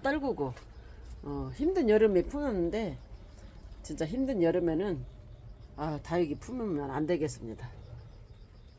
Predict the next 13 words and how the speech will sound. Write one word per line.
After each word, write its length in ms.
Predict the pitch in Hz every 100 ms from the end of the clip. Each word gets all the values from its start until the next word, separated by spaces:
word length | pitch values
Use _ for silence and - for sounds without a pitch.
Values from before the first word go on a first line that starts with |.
| - - - - - - - - - - -
너무나 320 | 175 220 208
힘들어하더니 580 | 233 247 233 185 156 151
이렇게 240 | - 139
입장 260 | 151 175 151
다 200 | - -
떨궈가지고 720 | - 240 233 185 151 156 - 202
해상하니. 680 | 185 - 156 226 180 135 131 - - - - - - - - - - - -
에어님은 720 | 143 156 156 143 139 135 135
썩아이들. 1120 | 131 - 165 208 208 170 143 - 87 85 107 - - - - - -
그때 320 | - - 320
다섯, 500 | 302 277 285 277 269
여섯 280 | 254 277 302
개, 300 | - 262 220